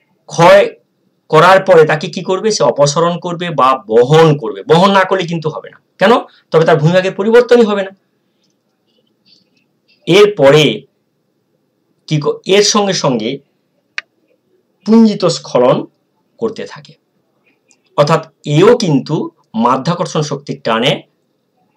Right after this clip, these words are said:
আরেকটি জায়গা থেকে অন্য একটি জায়গায় সঞ্চালিত হয়। তবে এতক্ষণে আমরা বুঝলাম অবরোহণ এবং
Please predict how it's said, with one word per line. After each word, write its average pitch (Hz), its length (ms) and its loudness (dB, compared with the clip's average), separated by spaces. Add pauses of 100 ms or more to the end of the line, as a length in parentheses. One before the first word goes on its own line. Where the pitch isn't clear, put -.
(420)
আরেকটি 139 360 0
জায়গা 110 280 -2
থেকে 113 240 -10 (100)
অন্য 107 160 -8
একটি 107 200 -14
জায়গায় 98 460 -2 (360)
সঞ্চালিত 104 480 -6
হয়। - 220 -20 (920)
তবে 196 200 4 (320)
এতক্ষণে 202 420 -4
আমরা 180 140 0
বুঝলাম 147 460 -2 (480)
অবরোহণ 160 460 2
এবং 147 220 0